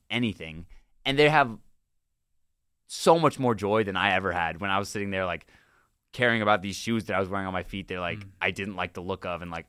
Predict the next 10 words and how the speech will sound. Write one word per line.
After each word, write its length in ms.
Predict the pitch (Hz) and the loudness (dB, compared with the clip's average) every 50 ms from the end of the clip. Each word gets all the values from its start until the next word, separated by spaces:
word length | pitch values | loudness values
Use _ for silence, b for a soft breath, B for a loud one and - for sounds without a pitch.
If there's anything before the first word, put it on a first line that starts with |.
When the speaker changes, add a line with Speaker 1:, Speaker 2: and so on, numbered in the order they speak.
| _ | _
Speaker 1:
a 80 | - 98 | -12 -10
kid 320 | - - 101 95 95 87 | -10 -8 -8 -8 -8 -8
said 180 | - - 95 87 | -8 -8 -8 -8
something 320 | - 92 87 - 85 85 | -8 -10 -12 -12 -12 -10
mean 160 | 85 85 85 | -10 -10 -10
about 340 | 80 78 78 76 76 - - | -10 -10 -10 -10 -10 -12 -12
one 160 | - 90 82 | -14 -14 -12
time. 320 | 73 - 82 - - - - b b b b b b b b b b | -8 -8 -10 -10 -10 -16 -20 b b b b b b b b b b
So, 180 | - - 151 151 | -2 2 6 8
like, 280 | 139 131 123 117 - | 10 8 8 6 4